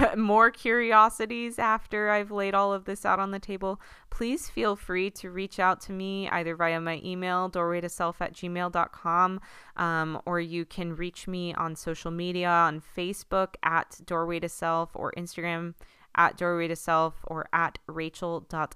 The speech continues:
Leah dot Gerson. That's R A C H E L dot L E A H dot G E R S O N, like person with a G.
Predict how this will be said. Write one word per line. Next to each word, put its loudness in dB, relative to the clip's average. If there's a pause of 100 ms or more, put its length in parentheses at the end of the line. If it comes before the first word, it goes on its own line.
Leah -6
dot -6 (120)
Gerson. -10
That's -16
R -2
A -6
C -10
H -10
E -4
L 0 (180)
dot -2 (460)
L 2
E -10
A -8
H -10
dot -4
G -12
E -12
R -8
S -12
O -10
N, -10
like -12
person -6
with -8
a -12
G. -8